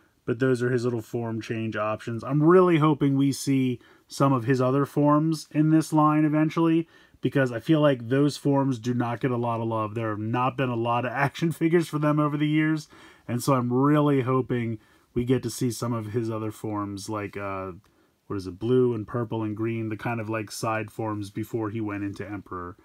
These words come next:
So, fingers crossed. But yeah, nice silver paint down here. Now, he does come with the other foot accessory, so basically,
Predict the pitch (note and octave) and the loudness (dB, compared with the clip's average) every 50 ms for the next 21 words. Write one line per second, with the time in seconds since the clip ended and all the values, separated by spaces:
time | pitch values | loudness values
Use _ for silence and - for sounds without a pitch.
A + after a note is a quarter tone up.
0 | _ - - _ _ _ _ _ _ - - F2+ E2+ E2+ - - A2 G#2+ G2 G2+ | _ -20 -20 _ _ _ _ _ _ -10 -8 -8 -8 -10 -8 -6 -6 -4 -4 -6
1 | F#2 - - F2 E2+ D#2 D#2+ - - _ _ _ _ _ _ _ _ _ _ _ | -8 -8 -10 -10 -10 -8 -10 -12 -16 _ _ _ _ _ _ _ _ _ _ _
2 | _ _ _ - F#3+ G#3+ A#3+ A#3 F3 - - - B2 C#3+ D3+ C#3+ - - E3+ D#3+ | _ _ _ 2 4 6 6 4 2 0 -4 -2 2 2 2 2 2 2 2 2
3 | D3 D3+ - - D#3 D3+ D3+ - - B2 A#2 A2+ C3+ C3+ B2+ C3 C3 A2 C#3 C#3+ | 2 0 0 2 2 2 2 2 -2 -8 0 0 0 2 2 0 0 0 2 2
4 | C#3 C#3 C#3+ D3 C#3 C3 B2+ - F#3+ F#3+ D3+ D#3+ E3 F3+ G#3 G3+ - - - - | 2 2 2 2 2 0 0 0 -2 2 4 4 6 6 4 2 -2 -8 -2 0
5 | F#3+ F#3 F3+ F3 D3+ D3+ D#3 D3+ - - C#3 D3+ C3 B2+ C#3 C#3 C#3+ C3 - - | 0 2 2 0 0 0 0 0 -2 -4 -4 -4 -4 -2 -2 -2 -2 -2 -2 -2
6 | D#3+ D3+ B2+ B2 A2 - - - A2+ A2 G#2 - - G#2 G2+ G2 G2 - A#2 G#2+ | -4 -4 -2 -4 -8 -10 -8 -8 -6 -6 -6 -6 -6 -6 -6 -6 -8 -6 -8 -6
7 | G#2+ B2+ C#3+ E3+ F#3+ F#3 - E3 D3 - C#3+ C#3 C3+ C3+ B2+ | -4 0 2 2 2 2 0 -6 -4 -2 0 0 0 -2 -4